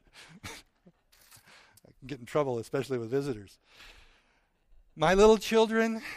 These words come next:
notice the compassion. I mean, he, he's concerned about all the air that they're getting into, but he, he says, "My little children, I am writing these things to you that you may not sin.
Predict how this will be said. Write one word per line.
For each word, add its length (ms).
notice 460
the 120
compassion. 680
I 120
mean, 220
he, 200
he's 300
concerned 420
about 180
all 180
the 140
air 460
that 100
they're 100
getting 220
into, 260
but 140
he, 180
he 80
says, 180
"My 280
little 280
children, 600
I 100
am 120
writing 260
these 180
things 260
to 80
you 120
that 140
you 180
may 220
not 240
sin. 420